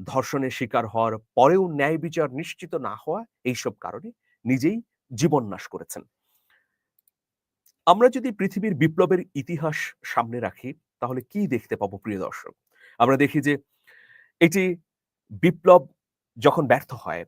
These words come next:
তখন এই ব্যর্থ বিপ্লবের সংগঠকরা নানা ধরনের, আহ, আঘাতের শিকার হয়,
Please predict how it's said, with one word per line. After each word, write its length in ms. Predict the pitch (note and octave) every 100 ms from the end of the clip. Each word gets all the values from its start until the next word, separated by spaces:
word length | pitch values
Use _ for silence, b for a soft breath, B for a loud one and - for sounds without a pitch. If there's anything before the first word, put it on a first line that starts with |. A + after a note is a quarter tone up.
| -
তখন 420 | A#2+ D#3+ D3+ C#3+ - _ -
এই 180 | G#3 F#3+
ব্যর্থ 380 | A#2 D3 D#3+ F3+
বিপ্লবের 440 | E3 D#3+ C#3+ D3
সংগঠকরা 1000 | - A#2+ A#2+ B2 C#3 - G#2 - F#2+ C3+ -
নানা 380 | G#2+ A#2+ C#3+ D3+
ধরনের, 480 | - A#2+ A#2+ B2 A2+ F#2+ b b b b b
আহ, 340 | - G#2+ G#2 - -
আঘাতের 400 | A#2+ B2 C3+ C3+
শিকার 340 | - B2 B2
হয়, 200 | A2 D3+